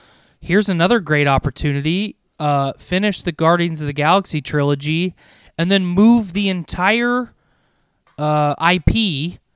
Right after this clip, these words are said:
as the Guardians of the Galaxy, move 'em to Disney Plus and have them as a long-running T V show of them just doing shit like The Mandalorian. And it doesn't have to be,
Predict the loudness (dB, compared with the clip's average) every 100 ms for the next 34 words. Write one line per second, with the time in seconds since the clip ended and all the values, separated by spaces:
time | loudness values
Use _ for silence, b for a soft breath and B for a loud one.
0 | _ _ _ -4 -4 -4 -6 -4 2 4
1 | 4 0 -2 2 2 0 -6 0 2 2
2 | 0 -2 -2 -2 -2 2 2 0 -4 -4
3 | -2 0 0 0 0 0 -2 -6 -4 -2
4 | 0 -2 -6 -14 b b b b -4 -2
5 | -2 0 2 2 2 0 2 2 0 -2
6 | -6 -8 -16 _ _ _ _ _ _ _
7 | _ _ 0 2 2 0 0 0 -2 -2
8 | -2 2 2 2 -2 -2 2 2 2 -4
9 | -6 -6 -6 -12 _ -6 -4 -4 0 0
10 | 0 -2 -2 -2 -2 -6 -6 -4 -2 -2
11 | -2 -4 -4 -6 -4 -6 -4 -4 -4 -4
12 | -6